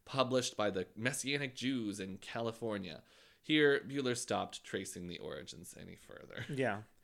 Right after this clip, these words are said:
Speaker 2: So basically, he was like, "Yeah, some crazy evangelical Christians were like, 'All right, let's scare people,'" which sounds very similar to fake news here in, uh, United States in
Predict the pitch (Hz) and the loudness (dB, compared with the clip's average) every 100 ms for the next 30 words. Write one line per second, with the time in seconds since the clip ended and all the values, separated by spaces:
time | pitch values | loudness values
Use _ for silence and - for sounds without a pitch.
0 | - - - 233 233 220 226 190 175 170 | -20 0 6 10 12 10 8 4 6 6
1 | 165 147 147 135 131 - - - - 170 | 6 8 10 10 6 -4 -18 -16 2 10
2 | 170 160 156 - - 170 165 175 180 156 | 12 12 10 4 0 2 4 6 6 6
3 | 156 160 156 139 135 131 131 127 117 135 | 4 4 4 4 4 6 4 2 0 0
4 | 123 127 117 117 110 104 98 - - 196 | 0 -2 -4 -2 2 2 2 -4 10 12
5 | 277 180 180 175 214 - 190 175 160 151 | 12 12 12 12 10 12 12 12 10 8
6 | 143 131 - - - - 170 - 202 196 | 8 8 2 -18 -4 2 2 4 4 4
7 | 160 175 196 190 185 180 175 170 165 165 | 2 4 4 4 0 0 0 0 0 0
8 | 165 160 143 143 151 147 139 143 143 139 | -2 -2 0 0 0 -2 -2 -2 -2 -2
9 | 139 - 139 143 - 151 - 143 127 | -4 -6 -4 -2 -2 -2 -2 -4 -4